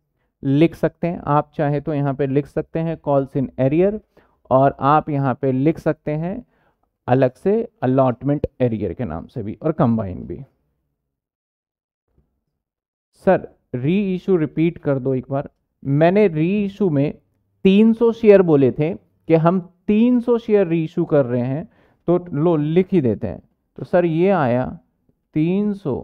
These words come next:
into में नाइन, नुकसान एक रुपए का था तो तीन सौ into में वन और कैपिटल में आ गया तीन हज़ार रुपया। बताइए कोई दिक्कत आए क्या?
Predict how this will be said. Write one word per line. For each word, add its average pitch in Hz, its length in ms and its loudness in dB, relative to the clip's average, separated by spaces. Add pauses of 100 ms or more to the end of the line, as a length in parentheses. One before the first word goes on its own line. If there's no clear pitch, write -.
(160)
into 151 340 -2
में 160 100 -2
नाइन, 107 460 -4 (1040)
नुकसान 160 680 0
एक 180 240 4
रुपए 190 240 2
का 196 140 2
था 196 140 -2
तो 190 120 -2
तीन 180 320 -4
सौ 190 120 -2
into 175 280 -2
में 165 100 -2
वन 165 240 0
और 147 220 -2
कैपिटल 139 440 0
में 135 120 -2
आ 117 80 -2
गया 143 180 0
तीन 139 300 -4
हज़ार 120 380 -2
रुपया। 127 280 -4 (1900)
बताइए 123 380 2 (1200)
कोई 165 120 4
दिक्कत 170 300 4
आए 147 180 0
क्या? 147 200 -12